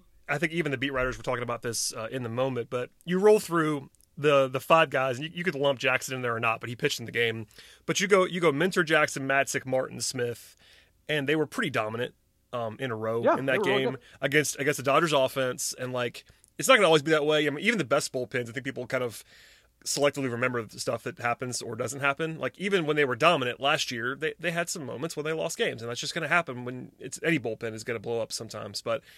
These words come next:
Speaker 1: uh, you could see a little glimpse of what it was supposed to be on Saturday. And, you know, small, small wins, and then Shane Green, I guess we could talk about at some point later on. But, um, I just sort of was,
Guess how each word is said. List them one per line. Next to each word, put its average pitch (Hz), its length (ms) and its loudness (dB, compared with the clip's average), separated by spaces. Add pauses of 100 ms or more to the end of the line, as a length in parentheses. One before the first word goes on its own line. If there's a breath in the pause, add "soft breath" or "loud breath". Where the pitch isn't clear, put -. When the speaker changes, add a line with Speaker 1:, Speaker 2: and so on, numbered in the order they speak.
(420 loud breath)
Speaker 1:
uh, 120 320 0 (300)
you 160 100 -4
could 160 140 0
see 202 200 0
a 156 60 2
little 151 180 0
glimpse 131 380 -2
of 120 80 -6
what 120 160 -2
it 117 100 -8
was - 400 -8
supposed - 480 -4
to 135 60 -8
be 165 320 -6 (260)
on 151 140 0
Saturday. 165 500 0 (400 soft breath)
And, 131 320 0 (180)
you 151 100 -6
know, 113 160 -6 (240)
small, 160 420 2
small 180 280 2
wins, 135 260 2
and 123 80 -10
then 127 80 -4
Shane 127 260 -4
Green, 123 260 -4
I 123 40 -6
guess 123 160 -6
we 117 60 -12
could 107 80 -14
talk 117 160 -6
about 113 200 -4
at 117 60 -12
some 113 160 -10
point 117 260 -8
later 110 240 -6
on. 110 240 -4
But, 107 160 -4 (440 soft breath)
um, 113 340 -4 (140)
I - 40 -6
just 135 100 -4
sort 139 140 -4
of 110 80 -6
was, 110 180 -10